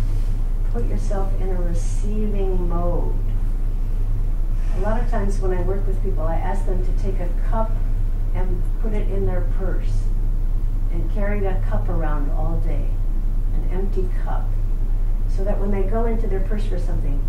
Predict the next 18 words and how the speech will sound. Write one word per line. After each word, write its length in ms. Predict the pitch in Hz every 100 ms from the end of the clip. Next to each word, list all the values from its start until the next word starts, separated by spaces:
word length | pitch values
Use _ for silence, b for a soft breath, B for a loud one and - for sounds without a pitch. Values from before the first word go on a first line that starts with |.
| -
they're 140 | 214
reminded 800 | 202 185 190 208 220 220 - -
that 800 | - - - - - - - -
they 100 | -
want 300 | - - -
to 60 |
get 220 | - 175 - -
filling, 380 | 214 - - - - - - - - - - - - -
that 100 | -
they 80 | -
want 360 | 202 190 -
to 60 | -
be 300 | - - -
in 120 | 165
a 60 | -
receptive 720 | - - 208 - - - -
mode, 460 | 151 160 - - - - - - - - - - - - - -
not 200 | - -